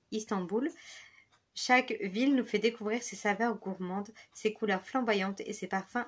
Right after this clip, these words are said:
enivrants. Le monde s'offre à nous et défile majestueusement sous nos yeux. Le tea time est servi et sera sans aucun doute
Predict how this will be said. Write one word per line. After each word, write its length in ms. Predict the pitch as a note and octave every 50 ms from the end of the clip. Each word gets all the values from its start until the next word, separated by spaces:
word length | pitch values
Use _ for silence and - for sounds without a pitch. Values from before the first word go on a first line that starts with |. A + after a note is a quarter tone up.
| - -
enivrants. 540 | A#3+ A#3+ A#3 G#3+ F#3+ G3 D3+ - - - _ - - - - - -
Le 140 | G3 G3+ G#3+
monde 200 | A#3 C4 B3+ B3
s'offre 320 | - - B3 A#3+ - - -
à 100 | - F#3
nous 160 | F#3 G3 G#3+ A3
et 100 | - F#3+
défile 360 | F3 F3 G3+ G3 - A#3 G#3+
majestueusement 680 | F#3+ G3 G#3 A3 G#3+ G#3+ - - - F#3 E3+ F3+ G3+ G#3+
sous 140 | G#3+ - F#3+
nos 100 | F3 D#3+
yeux. 320 | D#3+ D3 D3 D#3 - - - - - _ -
Le 180 | - G3 G3+ G3
tea 220 | - - B3+ -
time 300 | - A3+ G#3+ G#3+ G#3+ G#3
est 100 | - F#3+
servi 440 | F#3 - - A#3 A3 F#3+ F3+ F3+ -
et 120 | - F#3+
sera 420 | F#3+ - - F#3+ F#3 F#3 G3 - -
sans 320 | - - B3+ B3+ B3 G#3
aucun 220 | G#3+ G#3+ F3+ D#3+
doute 240 | D#3+ F#3 G#3 G#3 -